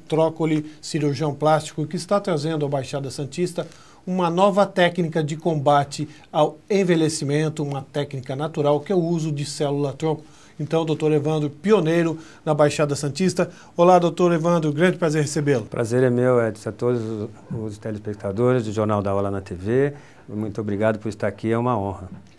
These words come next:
Speaker 1: Olha, esse é um assunto que interessa não apenas as mulheres, interessa a todo mundo. Hoje em dia os homens também se preocupando
Speaker 2: É.
Speaker 1: com a aparência, não é? Doutor Evandro, qual a diferença dessa nova técnica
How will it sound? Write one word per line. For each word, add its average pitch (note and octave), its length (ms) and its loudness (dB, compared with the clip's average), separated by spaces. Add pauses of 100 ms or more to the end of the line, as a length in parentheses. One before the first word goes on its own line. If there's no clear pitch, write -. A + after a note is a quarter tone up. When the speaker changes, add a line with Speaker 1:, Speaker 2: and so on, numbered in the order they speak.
(260)
Speaker 1:
Olha, D#3+ 240 8
esse D#3+ 200 2
é A3 40 4
um G#3 40 2
assunto F#3 380 -2
que F3+ 80 -4
interessa D#3+ 680 0
não F3 220 2
apenas F#3 460 2
as F#3 100 0
mulheres, D3 380 4
interessa D#3 380 2
a - 20 2
todo F#3+ 260 2
mundo. F#3 300 2 (200)
Hoje F3+ 240 6
em F3 80 6
dia F3 140 6
os F3 100 8
homens F#3 280 6
também E3 480 4 (120)
se - 160 -8
preocupando E3 720 6
Speaker 2:
É. D3 60 4
Speaker 1:
com D3+ 100 2
a C#3+ 340 2
aparência, D3 600 2
não D#3+ 80 0
é? G3 80 0 (480)
Doutor A#3 320 6
Evandro, F3 380 4 (180)
qual D4+ 160 8
a E4+ 60 8
diferença G3+ 840 6
dessa G#3 320 4
nova F#3+ 320 4
técnica C#3 540 -2